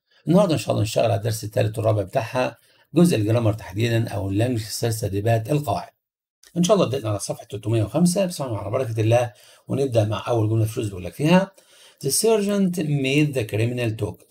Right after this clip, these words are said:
Sergeant هنا معناها رقيب أو تقدر تعتبرها كده المحقق. قدر يخليه أو جعل المجرم يتكلم.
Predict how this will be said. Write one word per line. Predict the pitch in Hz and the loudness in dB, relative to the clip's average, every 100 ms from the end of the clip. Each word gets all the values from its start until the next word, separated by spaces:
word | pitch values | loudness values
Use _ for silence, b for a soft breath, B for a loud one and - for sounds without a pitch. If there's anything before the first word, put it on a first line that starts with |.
| - | -2
Sergeant | 233 226 175 | -2 0 -2
هنا | 131 | -2
معناها | 110 110 131 107 | -2 -4 -2 -2
رقيب | - 156 175 - - | -2 -2 -2 -4 -6
أو | 160 | -4
تقدر | 147 175 135 | -2 -2 -2
تعتبرها | 113 98 113 143 117 | -2 -4 -4 -2 -2
كده | 113 139 147 - - | -2 0 0 0 -8
المحقق. | 127 120 110 127 - - _ _ _ B B B B B B - | -6 -4 0 -2 -2 -14 _ _ _ B B B B B B -6
قدر | 226 226 214 | 0 2 4
يخليه | 147 110 117 135 170 - | 2 0 0 2 2 0
أو | - 196 113 110 | 2 2 2 0
جعل | 139 139 101 107 139 202 - _ 139 | 2 2 2 2 2 0 -8 _ 4
المجرم | 147 117 98 - _ _ _ - 113 113 147 151 143 151 147 | 4 4 -2 -8 _ _ _ -6 -2 2 2 2 2 2 2
يتكلم. | 131 147 - - 98 | -2 -2 -2 -4 -6